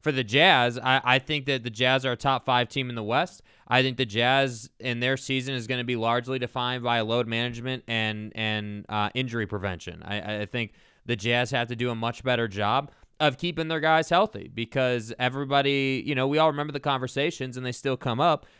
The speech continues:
which is, hey, like, you know, if we were healthy, we would have gone farther, or we would have beat the Clippers, or whatever the case may be.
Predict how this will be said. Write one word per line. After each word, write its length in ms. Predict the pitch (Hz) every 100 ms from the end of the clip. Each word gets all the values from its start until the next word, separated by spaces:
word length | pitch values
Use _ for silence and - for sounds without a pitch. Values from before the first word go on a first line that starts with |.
| _
which 260 | - 127 -
is, 260 | 135 123
hey, 380 | 151 160 151 143
like, 320 | 131 123 113
you 120 | 120 135
know, 160 | 123
if 220 | 127 139
we 80 | 147
were 140 | 135 123
healthy, 420 | 143 147 139 127
we 100 | 131
would 160 | 135
have 80 | 131
gone 220 | 123 131
farther, 460 | 123 147 151 120 104
or 80 | 98
we 120 | 110
would 140 | 123
have 80 | 127
beat 160 | 135 135
the 80 | 135
Clippers, 500 | 165 - 110 98 92
or 140 | 104
whatever 240 | 113 127
the 100 | 123
case 320 | 120 131 120 123
may 200 | 117 110
be. 340 | 170 156 139